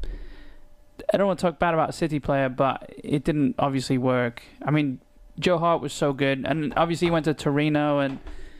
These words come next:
you know, I, I hope he finds his footing again. And,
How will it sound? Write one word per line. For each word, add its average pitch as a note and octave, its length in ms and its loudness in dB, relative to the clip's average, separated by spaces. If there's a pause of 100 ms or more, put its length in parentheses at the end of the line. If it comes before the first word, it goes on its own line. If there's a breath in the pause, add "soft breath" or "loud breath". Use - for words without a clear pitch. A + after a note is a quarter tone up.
(460 loud breath)
you D3+ 120 2
know, C#3 280 2 (680)
I, F3 260 -2
I F3+ 40 -4
hope B3 200 -2
he A#3+ 80 -4
finds A3+ 340 -4
his D#3 120 -6
footing - 300 -2
again. C3+ 400 -2 (260)
And, - 580 -8